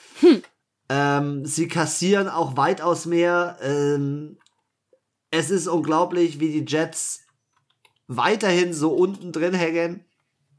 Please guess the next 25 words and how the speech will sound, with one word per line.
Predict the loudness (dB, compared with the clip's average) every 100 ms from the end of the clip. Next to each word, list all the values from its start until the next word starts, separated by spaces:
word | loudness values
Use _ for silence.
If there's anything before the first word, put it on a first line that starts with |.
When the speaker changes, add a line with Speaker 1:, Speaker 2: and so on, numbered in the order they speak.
| _ _
Speaker 2:
Und, | -2 -2 -4 -10 -6
äh, | -2 -2 -2 -6 -12 _ _ -20 -20 _ _ _ -4
wir | -2
haben | 0
viel | 0 2
über | 2
Cincinnati | 0 -2 -2 -2 0 0
gesprochen. | -2 -2 -2 -4
Cincinnati | -6 -6 -4 -2 0 -2
ist, | -2 -6 -10 -10
äh, | -10 -8 -6 -8 -12 _ _ _ _
eine | -4 0
Waffe | 0 0 -2
dieses | -4 -6 -10 -6
Jahr. | -2 0 -2
Ich | -6 -4
glaube | -2 0 0 0 -2 -8 _ _ _
fest | -18 -4 -2 -2 -6
an | -6
Cincinnati | -4 -4 -4 -2 -2 -2 -4
in |
den | -4
Playoffs | -4 -4 -6 -8
dieses | -12 -14 -14
Jahr. | -12 -12 -14